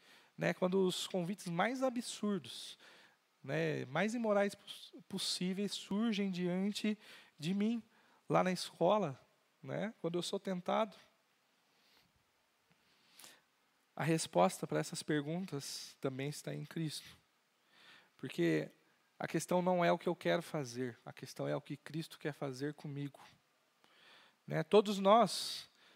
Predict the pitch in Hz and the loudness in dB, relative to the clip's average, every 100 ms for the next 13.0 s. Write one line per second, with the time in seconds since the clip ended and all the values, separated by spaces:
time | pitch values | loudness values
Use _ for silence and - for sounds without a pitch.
0 | _ _ _ _ 196 220 220 247 - 202 | _ _ _ _ 2 2 2 2 4 4
1 | 190 226 - 131 139 190 247 - - - | 4 0 -2 -2 4 4 4 -4 -20 -20
2 | - 131 160 170 202 214 196 175 185 170 | -16 -2 4 6 6 4 2 4 4 2
3 | 170 139 165 190 175 165 180 170 165 - | -2 4 4 4 0 -2 -2 0 -4 0
4 | 156 151 175 160 156 165 - 147 156 170 | 0 2 0 0 -2 -4 -4 -2 0 0
5 | 156 135 143 160 147 165 180 190 _ - | 0 -2 -6 -8 -10 -14 -18 -20 _ -20
6 | - - - 180 170 175 156 185 - 170 | -18 -6 2 2 4 2 4 2 2 -2
7 | 180 175 - 117 110 - _ _ _ _ | -2 -4 -6 -8 -8 -12 _ _ _ _
8 | _ - - - _ _ _ 123 123 135 | _ -20 -20 -20 _ _ _ -12 -10 -10
9 | _ _ _ _ _ _ _ _ _ _ | _ _ _ _ _ _ _ _ _ _
10 | _ - 123 151 156 156 143 123 123 135 | _ -6 0 2 4 4 4 0 0 0
11 | 147 147 147 151 147 139 123 139 151 139 | 0 -2 -2 0 0 -2 -4 -4 -2 -2
12 | 143 - 113 - 120 120 117 107 - | -4 -6 -10 -6 -6 -4 -8 -10 -16